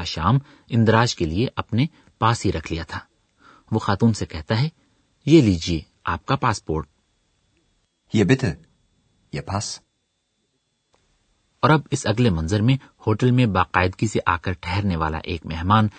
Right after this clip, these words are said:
Speaker 1: استقبالیے پر پہنچتا ہے۔ یہ ہیں ڈاکٹر تھیورمن، جن کے لیے اندریاز کے پاس ایک خط ہے، بریف۔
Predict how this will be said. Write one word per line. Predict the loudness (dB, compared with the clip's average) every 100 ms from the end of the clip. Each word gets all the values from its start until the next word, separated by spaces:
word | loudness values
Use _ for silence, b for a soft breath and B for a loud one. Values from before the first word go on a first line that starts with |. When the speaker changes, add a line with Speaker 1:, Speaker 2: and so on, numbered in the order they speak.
| B
Speaker 1:
استقبالیے | -10 -4 -4 -4 -2 -2 -2
پر | -4 -6
پہنچتا | -6 -8 -8 -8 -8
ہے۔ | -10 _ _ _
یہ | 0 2
ہیں | 4 0 b b
ڈاکٹر | -2 -2 -2 -4
تھیورمن، | -4 -2 2 2 0 -8 -12 _ _ b b b
جن | 0 2
کے | 2
لیے | 2 0
اندریاز | -2 -4 -2 -2 -2
کے | -8
پاس | -4 -6 -6 -12
ایک | -4 -4 -6 _ _
خط | -16 -2 -2 -2 -14
ہے، | -16 _ _ _
بریف۔ | -8 2 2 2 -6